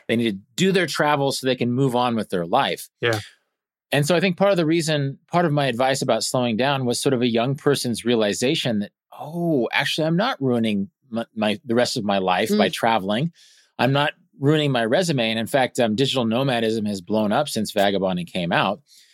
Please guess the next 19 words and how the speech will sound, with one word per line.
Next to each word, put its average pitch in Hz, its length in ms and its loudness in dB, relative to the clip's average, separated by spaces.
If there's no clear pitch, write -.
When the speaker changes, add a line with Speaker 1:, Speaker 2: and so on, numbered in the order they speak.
Speaker 1:
that 120 80 2
you, 131 220 0
that 123 180 -2
literally, 139 680 0
um, 110 380 0
not 123 160 2
only 139 160 0
can 127 120 -6
you 117 80 0
put 131 120 -2
it 131 40 2
on 120 120 0
your 101 100 0
resume, 123 380 0
you 101 140 0
can 104 120 -4
take - 240 -2
your 107 100 0
job, 101 460 0